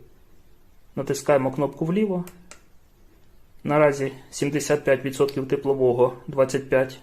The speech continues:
звичайного, п'ятдесят на п'ятдесят, двадцять п'ять на сімдесят п'ять,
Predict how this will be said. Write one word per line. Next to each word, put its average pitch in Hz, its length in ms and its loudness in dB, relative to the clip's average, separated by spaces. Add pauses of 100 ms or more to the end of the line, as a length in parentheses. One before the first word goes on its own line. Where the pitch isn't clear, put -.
(140)
звичайного, 165 720 -2 (1300)
п'ятдесят 135 500 2
на 131 80 -4
п'ятдесят, 139 640 0 (1800)
двадцять 135 400 -2
п'ять 135 200 2
на 127 80 -4
сімдесят 131 540 -4
п'ять, 170 360 0